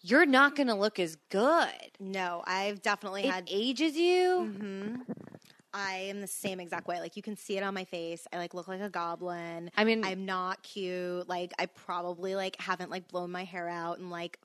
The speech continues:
Speaker 2: four or five
Speaker 1: <laughs>
Speaker 2: days or, like, left the house.
Speaker 1: Champagne problems.
Speaker 2: Yeah. I mean, is it? No, I think that's
Speaker 1: No.
Speaker 2: actually more of, like, a P B R Papa vodka problem. <laughs>
Speaker 1: <laughs>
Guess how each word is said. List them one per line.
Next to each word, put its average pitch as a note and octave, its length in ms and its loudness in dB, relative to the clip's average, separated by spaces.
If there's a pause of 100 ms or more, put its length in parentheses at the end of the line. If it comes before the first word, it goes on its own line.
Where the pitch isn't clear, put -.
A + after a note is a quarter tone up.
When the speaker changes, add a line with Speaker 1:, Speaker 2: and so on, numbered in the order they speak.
(140)
Speaker 2:
four F#3 140 -4
or F3+ 120 2
five G3 320 -2
Speaker 1:
<laughs> G3+ 100 -2
Speaker 2:
days F3+ 640 -2
or, G3+ 160 0
like, F#3+ 260 0
left F#3 320 2
the A#3 100 6
house. G3 640 8
Speaker 1:
Champagne E3 420 2
problems. E3 420 2
Speaker 2:
Yeah. A3+ 220 4
I B3 140 6
mean, D4+ 260 4
is G#3+ 280 0
it? A4+ 300 4
No, F#4+ 220 4
I A#3 100 10
think A#3+ 140 10
that's C#4+ 180 10
Speaker 1:
No. G3 100 8
Speaker 2:
actually C#4+ 260 4
more B3 240 6
of, A3+ 100 4
like, B3 180 2
a G#3+ 160 4
P - 340 -4
B A#3+ 220 0
R A3+ 240 6
Papa A3 400 -2
vodka F#3+ 600 0
problem. - 320 6
<laughs> - 20 4
Speaker 1:
<laughs> D4 500 8